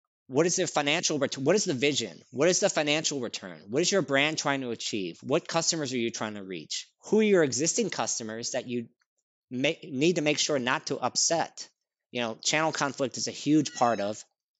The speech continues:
and a reason for companies not changing. And so helping them build a plan for what next and what financial results in particular they should expect from these investments that they will have to make.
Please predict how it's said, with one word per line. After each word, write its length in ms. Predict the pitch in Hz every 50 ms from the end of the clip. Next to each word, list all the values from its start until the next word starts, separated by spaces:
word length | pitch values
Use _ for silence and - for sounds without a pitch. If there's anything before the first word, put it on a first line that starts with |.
| - - - - - -
and 160 | 120 117 117
a 60 | 110
reason 540 | 107 113 127 156 185 214 175 151 139 117 104
for 500 | - - - 90 80 78 80 87 90 90 _ _ _ _ _ _ _ _ _ _ _ _ _ _ _ _ _ _ _ - -
companies 460 | - 160 156 139 156 151 143 - 127
not 240 | 120 123 131 - -
changing. 520 | - - 120 113 117 104 82 - - - - _ _ _ _ _ _ _ _ _ _ _ _ _ _ _ _ _ _ _
And 120 | 120 123 120
so 280 | - 143 131 127 117 -
helping 380 | - - - 175 185 226 190 175
them 200 | 165 151 131 117
build 200 | 135 131 139 127
a 60 | 113
plan 280 | - - 131 131 131
for 120 | 123 - 113
what 300 | 104 104 117 127 - 123
next 340 | 113 123 151 - - - 120
and 140 | 107 113
what 180 | 131 151 - _ _ _ _ _ _ _ _ _ _ -
financial 560 | - 131 120 120 135 156 156 - - 131 104
results 600 | 104 107 98 - 107 92 87 85 - - - -
in 140 | - 110 104
particular 600 | - 110 - 143 131 - 110 98 95 90 90 95 - 123
they 140 | 117 120
should 180 | 120 - 127 110
expect 440 | 95 - - - - 135 123 - -
from 220 | - 123 110 107
these 220 | 104 113 113 107 110
investments 600 | 98 92 107 110 113 - - 104 87 - - -
that 180 | 95 90 -
they 140 | - 95 101
will 160 | 98 101 95
have 240 | - - 104 98 -
to 100 | - 92
make. 400 | 82 87 87 78 - - - -